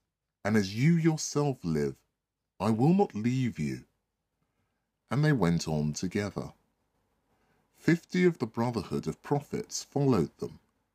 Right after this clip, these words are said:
halting some distance away as the two of them stood beside the Jordan. Elijah took his cloak, rolled it up,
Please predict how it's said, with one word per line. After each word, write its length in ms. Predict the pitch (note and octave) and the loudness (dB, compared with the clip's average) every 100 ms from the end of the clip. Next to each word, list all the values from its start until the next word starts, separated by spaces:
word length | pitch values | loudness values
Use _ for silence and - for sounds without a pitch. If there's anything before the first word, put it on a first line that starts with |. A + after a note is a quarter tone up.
| _ _ _ _ | _ _ _ _
halting 500 | E3 F#3+ - E3 D3 | 0 0 0 0 0
some 200 | - G2 | -2 -2
distance 520 | A2 - - D#3+ - | -2 -4 -2 -4 0
away 420 | A#2 A#2 B2 G#2+ | 0 0 -2 0
as 160 | D2 - | -2 -2
the 100 | F2+ | -4
two 280 | - D#3 D3+ | -2 0 0
of 140 | - | 0
them 140 | E2+ | -4
stood 460 | - - - F#3+ - - | -4 -4 0 0 0 -6
beside 540 | E2 - C3 A2 - | -6 -4 -4 -4 -4
the 80 | E2+ | -6
Jordan. 580 | - B2 C3 - B1 - _ _ _ _ _ _ _ _ _ _ - | -2 -2 -2 -4 -8 -12 _ _ _ _ _ _ _ _ _ _ 0
Elijah 420 | G2+ A#2 F3 F#3+ | 4 4 4 2
took 240 | - - | 0 -2
his 140 | - E3 | -2 -4
cloak, 500 | - D2 - - - _ _ _ | -6 -6 -6 -8 -16 _ _ _
rolled 380 | F2 A#2+ F3+ G3+ | 0 2 4 2
it 100 | F#3 | 2
up, 300 | E2 - | 2 -2